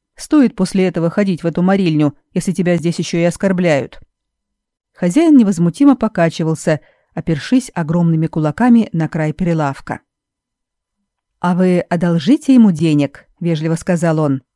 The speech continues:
«Это будет проще». «И одолжу, чёрт побери», заорал Сапог. «На, Биби, заткни этой скотине глотку. Сунь ему деньги, пусть он ими подавится».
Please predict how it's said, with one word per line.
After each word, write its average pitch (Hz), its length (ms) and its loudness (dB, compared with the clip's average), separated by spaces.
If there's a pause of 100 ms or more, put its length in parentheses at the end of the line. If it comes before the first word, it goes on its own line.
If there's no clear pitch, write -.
(260)
«Это 277 220 0
будет 208 300 -4
проще». 156 560 -6 (1160)
«И 320 120 -2
одолжу, 226 720 4
чёрт - 320 -6
побери», 165 560 -2
заорал 160 340 -2
Сапог. - 500 -6 (540)
«На, 226 260 4
Биби, 156 400 -2 (180)
заткни 220 440 2
этой 160 160 -2
скотине 175 440 -2
глотку. - 540 -4 (280)
Сунь 262 260 2
ему 170 160 0
деньги, 156 480 -2 (220)
пусть 294 200 0
он 185 120 2
ими 170 160 0
подавится». 160 640 -4